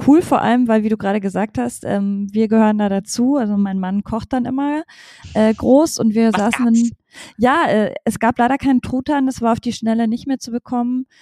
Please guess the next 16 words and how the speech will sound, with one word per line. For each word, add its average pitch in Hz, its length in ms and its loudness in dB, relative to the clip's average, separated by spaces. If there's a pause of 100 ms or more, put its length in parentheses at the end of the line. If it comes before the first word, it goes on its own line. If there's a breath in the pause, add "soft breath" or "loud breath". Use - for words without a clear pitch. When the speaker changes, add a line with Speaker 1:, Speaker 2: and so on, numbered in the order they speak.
(180 soft breath)
Speaker 1:
Man 214 120 2
muss 240 160 2
ja 247 140 2
auch 214 40 -2
sagen, 214 500 -2
wir 220 200 -2
haben 226 140 0
ja 220 80 0
im 202 80 -2
Gegensatz 202 420 -4
zu 214 80 -6
den 196 160 -2
Amerikanern 202 640 -4
nicht, - 380 -2
äh, 175 160 0
frei 180 440 -2